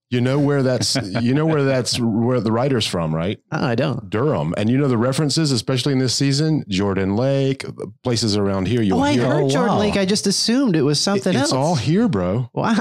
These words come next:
Speaker 3: that's
Speaker 1: Yeah.
Speaker 3: crazy.
Speaker 1: So
Speaker 2: Oh, that's
Speaker 1: for all
Speaker 2: cool.
Speaker 1: you international listeners who like Stranger Things,
Speaker 3: Yeah, man, check that out.
Speaker 1: we are What's Up,
Speaker 3: <laughs>
Speaker 1: the Triangle, North Carolina, folks.
Speaker 3: That's
Speaker 2: Happening.
Speaker 3: amazing.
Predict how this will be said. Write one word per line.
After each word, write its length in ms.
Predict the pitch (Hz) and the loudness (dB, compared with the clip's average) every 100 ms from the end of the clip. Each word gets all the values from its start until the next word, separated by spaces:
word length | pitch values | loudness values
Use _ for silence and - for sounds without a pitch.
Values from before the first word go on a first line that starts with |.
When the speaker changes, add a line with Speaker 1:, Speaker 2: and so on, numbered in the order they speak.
| - 151 139 | 0 0 0
Speaker 3:
that's 300 | 196 214 95 87 | 0 0 0 -2
Speaker 1:
Yeah. 40 | |
Speaker 3:
crazy. 380 | 165 175 170 117 | -2 0 0 0
Speaker 1:
So 60 | |
Speaker 2:
Oh, 40 | 92 | 0
that's 100 | 117 | 0
Speaker 1:
for 100 | 139 | 0
all 120 | 147 | 0
Speaker 2:
cool. 80 | 185 | 2
Speaker 1:
you 80 | 185 | 2
international 520 | 170 160 160 160 156 143 | 2 0 0 0 0 0
listeners 360 | 147 156 139 | 0 0 0
who 120 | 120 | 2
like 260 | 104 117 131 | 2 0 0
Stranger 400 | 147 131 131 135 | -2 0 0 0
Things, 220 | 135 143 | 0 0
Speaker 3:
Yeah, 120 | 123 156 | 0 0
man, 180 | 123 123 | 0 -2
check 200 | 143 135 | -2 -2
that 180 | 139 160 | -2 0
out. 240 | 117 - | -2 -2
Speaker 1:
we 300 | - 95 135 | -2 0 2
are 220 | 120 110 | 0 0
What's 260 | 101 107 - | 0 0 0
Up, 380 | 127 135 - - | 0 0 0 -2
Speaker 3:
<laughs> 0 | |
Speaker 1:
the 60 | 98 | -2
Triangle, 540 | 185 139 - 117 135 | -2 0 0 0 0
North 200 | 87 104 - | 0 -2 -2
Carolina, 500 | 120 110 92 95 - | -2 -2 -2 -2 -4
folks. 460 | - 90 - - | -4 -4 -4 -6
Speaker 3:
That's 220 | - - 101 | -4 -2 -2
Speaker 2:
Happening. 240 | 120 127 | -2 0
Speaker 3:
amazing. 360 | 143 120 110 | 0 0 -2